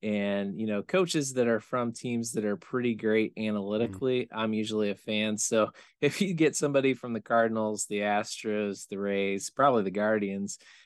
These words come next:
Speaker 1: and you
Speaker 2: Yeah.
Speaker 1: get one of their, like, bench coaches or whatever, or, or if you're looking at a G M at one of their assistant G Ms, uh, you could probably feel pretty <laughs> good about that, I think. So I felt
Speaker 2: I think
Speaker 1: good
Speaker 2: so.
Speaker 1: about it. All right,
Speaker 2: Me
Speaker 1: well,
Speaker 2: too.
Speaker 1: let's talk a little bit about Pablo Lopez, be-, as you mentioned him.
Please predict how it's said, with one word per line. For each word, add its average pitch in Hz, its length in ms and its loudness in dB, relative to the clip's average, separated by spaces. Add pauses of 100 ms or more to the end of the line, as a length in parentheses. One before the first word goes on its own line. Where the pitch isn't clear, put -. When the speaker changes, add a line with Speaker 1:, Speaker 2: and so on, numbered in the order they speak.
(100)
Speaker 1:
and 107 200 2
you 107 60 4
Speaker 2:
Yeah. 92 80 4
Speaker 1:
get 87 60 2
one 113 160 4
of 107 100 2
their, 107 240 4
like, 101 300 0
bench 110 240 -6
coaches 117 440 -2
or 117 60 0
whatever, 117 500 2
or, - 80 -10
or 104 200 0
if - 120 -8
you're 110 100 0
looking 110 200 -2
at 101 140 -2
a 98 40 -6
G 104 240 -2
M 104 180 0
at 85 140 -4
one 104 100 -4
of 104 60 -2
their 101 80 -2
assistant 101 380 -6
G 110 180 -2
Ms, 117 360 -2
uh, 156 200 4
you 233 60 -2
could - 140 0
probably 117 220 4
feel 107 160 0
pretty 127 200 -4
<laughs> 110 80 -6
good 160 140 2
about 110 220 -2
that, 107 160 -4
I 101 120 -8
think. 101 300 -8
So 104 260 -8 (340)
I - 140 0
felt 131 180 4
Speaker 2:
I 101 40 -2
think 104 60 2
Speaker 1:
good 101 60 -2
Speaker 2:
so. 98 60 0
Speaker 1:
about 117 180 2
it. - 60 -6 (360)
All 202 120 4
right, 196 180 6
Speaker 2:
Me 160 60 2
Speaker 1:
well, 180 100 6
Speaker 2:
too. 240 40 4
Speaker 1:
let's 254 180 0
talk 208 260 4
a - 20 -6
little 170 160 0
bit 151 140 0
about 127 360 0
Pablo 127 440 -2
Lopez, 101 680 -6
be-, 120 260 -12
as 117 220 0
you 123 60 -2
mentioned 127 360 -2
him. 131 260 0